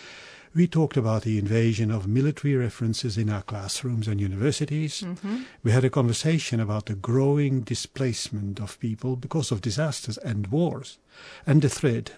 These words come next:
Speaker 1: of a new nuclear weapons competition between major powers. And of course, since February this year, we've been talking about the Russia-Ukraine crisis.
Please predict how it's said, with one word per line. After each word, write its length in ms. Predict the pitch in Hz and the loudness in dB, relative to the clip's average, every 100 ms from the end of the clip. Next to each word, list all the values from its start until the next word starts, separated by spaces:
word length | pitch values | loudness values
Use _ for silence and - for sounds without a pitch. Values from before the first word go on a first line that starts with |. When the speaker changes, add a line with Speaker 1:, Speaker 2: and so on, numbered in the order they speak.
| - | -2
Speaker 1:
of 180 | 123 101 | 0 2
a 60 | |
new 440 | 110 117 135 143 147 | 4 4 6 6 2
nuclear 500 | 127 123 - 117 113 | 2 0 0 -2 0
weapons 480 | 110 110 107 101 - | -2 -2 -2 -4 -4
competition 680 | - 98 120 165 - 165 165 - - | -6 -6 -2 -2 0 -2 -2 -10 -6
between 360 | 139 156 123 110 | 0 4 6 4
major 340 | 110 107 101 | 2 0 -2
powers. 720 | 98 101 101 104 - - - - _ - - | -6 -8 -6 -6 -8 -10 -14 -16 _ -20 0
And 100 | 131 | 2
of 140 | 107 | 2
course, 400 | - 110 139 - - _ _ | -2 -4 -6 -12 -14 _ _
since 260 | - 135 - | 0 0 2
February 420 | 117 104 110 107 | -4 -2 -2 -2
this 320 | 101 165 - | 2 2 2
year, 300 | 151 131 160 - - - - | 2 2 0 -6 -20 -20 -2
we've 140 | 156 170 | 0 4
been 140 | 156 | 2
talking 400 | 131 117 - 110 | 4 2 2 -2
about 240 | 107 107 | 0 0
the 100 | 101 | 0
Russia-Ukraine 1160 | 107 107 - 110 104 107 - 117 107 101 95 95 | 0 -2 -2 -2 0 -2 -2 0 2 0 -2 -6
crisis. 720 | - 104 101 - - - - | -6 -6 -6 -8 -8 -8 -10